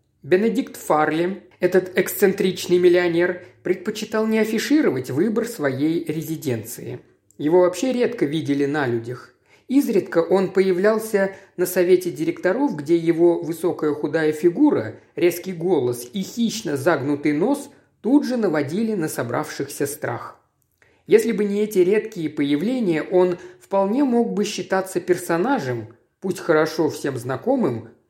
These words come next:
но вымышленным. Согласно слухам, он был то чудовищно скуп, то невероятно щедр. Неизменно ходил в старом заштопанном халате, которому, по некоторым оценкам, шёл уже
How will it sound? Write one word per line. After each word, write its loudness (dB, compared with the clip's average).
но 0
вымышленным. -4
Согласно 0
слухам, 2
он 2
был 2
то 4
чудовищно 0
скуп, 0
то 0
невероятно 0
щедр. -8
Неизменно 0
ходил 0
в -4
старом 0
заштопанном -2
халате, -2
которому, 0
по -2
некоторым 0
оценкам, -4
шёл 0
уже 2